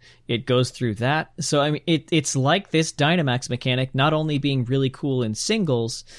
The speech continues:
it's also seemingly really, really good and tailored for doubles, 'cause it also, when you use, like, Max Knuckle, for instance, the fighting type move, it not only boosts the Dynamax Pokemon's attack,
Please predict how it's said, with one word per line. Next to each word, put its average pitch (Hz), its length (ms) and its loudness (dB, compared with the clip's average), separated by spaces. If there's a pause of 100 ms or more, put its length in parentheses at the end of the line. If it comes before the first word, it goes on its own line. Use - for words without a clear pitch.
(280)
it's 135 160 -4
also 170 460 4
seemingly 143 640 0
really, 127 640 -2 (120)
really 180 440 0
good 139 260 2
and 120 180 0
tailored 135 460 0
for 107 100 -6
doubles, 104 520 -4
'cause 113 420 -2
it 135 140 -2
also, 156 480 2
when 131 240 2
you 123 100 2
use, 123 400 0
like, 113 180 -4
Max 135 360 0
Knuckle, 147 420 0
for 101 160 -4
instance, 92 360 -8
the 117 100 -4
fighting 135 340 0
type 101 260 -6
move, 98 300 -10 (400)
it 131 140 0
not 135 200 4
only 151 200 2
boosts 135 460 0
the 123 140 2
Dynamax 120 720 0
Pokemon's 98 540 -6
attack, - 520 -10